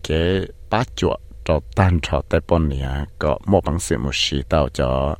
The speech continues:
cái khó mò nó ổn đủ rồi. Ua lại tao tặng hết tiệt chỉ nhau yo cho, cho gold standard là cho cái tu cho cử tây bọn nè nó rộng chắp lại. Chỉ ta là là chân để cái lộ nó của tao mua ít cho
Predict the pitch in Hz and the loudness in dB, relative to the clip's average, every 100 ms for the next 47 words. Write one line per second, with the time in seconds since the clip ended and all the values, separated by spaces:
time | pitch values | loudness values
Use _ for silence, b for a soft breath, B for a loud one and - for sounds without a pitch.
0 | - - 92 - 92 87 90 104 110 82 | -2 2 2 4 4 6 6 6 6 4
1 | - 80 71 65 71 - 67 60 - - | 4 2 2 -2 -4 -2 -2 -4 -8 -16
2 | - 90 87 85 90 - 90 - 80 85 | 0 4 6 6 4 6 4 4 0 2
3 | 95 78 80 76 - - 80 64 87 95 | 2 2 2 2 0 -2 0 2 4 4
4 | 85 87 95 92 87 - 69 85 87 107 | 4 4 6 6 4 2 2 2 4 4
5 | - - - 73 78 73 65 73 78 - | 2 -2 0 0 2 0 2 0 0 0
6 | 73 76 85 92 - - - - 78 92 | 4 4 4 2 -4 -14 -16 -4 0 0
7 | - 104 87 80 - - - 76 60 - | 2 4 4 2 0 0 -2 -4 -4 -2
8 | 101 - 95 90 55 69 64 65 - 82 | 0 4 4 4 2 -2 -2 -6 -6 -2
9 | 76 65 - 82 71 58 73 - - - | -2 -2 -4 -6 -4 -4 -6 -10 -18 -20
10 | - - - - - - - - - - | -20 -20 -20 -20 -20 -20 -20 -20 -20 -20
11 | - - B B B B B B - - | -18 -16 B B B B B B -8 2
12 | 92 92 98 95 90 127 139 98 113 85 | 4 6 6 6 4 4 4 4 4 4
13 | 69 80 90 92 90 101 101 - | 2 2 2 4 6 6 4 2